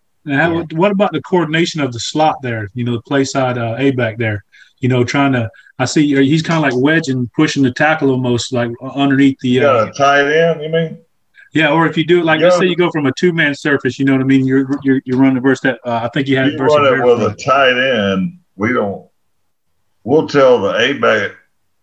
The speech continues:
Speaker 3: he'll go threatening fold player to safety, so he's not really looking for the play side backer.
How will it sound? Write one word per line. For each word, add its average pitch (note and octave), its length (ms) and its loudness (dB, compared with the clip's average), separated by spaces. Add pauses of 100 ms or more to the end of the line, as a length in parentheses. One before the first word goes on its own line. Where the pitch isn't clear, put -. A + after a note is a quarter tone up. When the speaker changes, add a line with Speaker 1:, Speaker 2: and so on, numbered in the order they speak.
(680)
Speaker 3:
he'll A#2+ 280 0
go A2 260 2
threatening A2 540 -2
fold A2+ 320 2
player F2+ 280 2
to D#2 60 -10
safety, - 520 -6
so - 160 -8
he's C3 140 -4
not B2+ 200 0
really G#2+ 200 0
looking A2 300 -4
for E2+ 120 -8
the - 140 -16
play F#2 180 0
side E2+ 400 -2
backer. E2 420 -4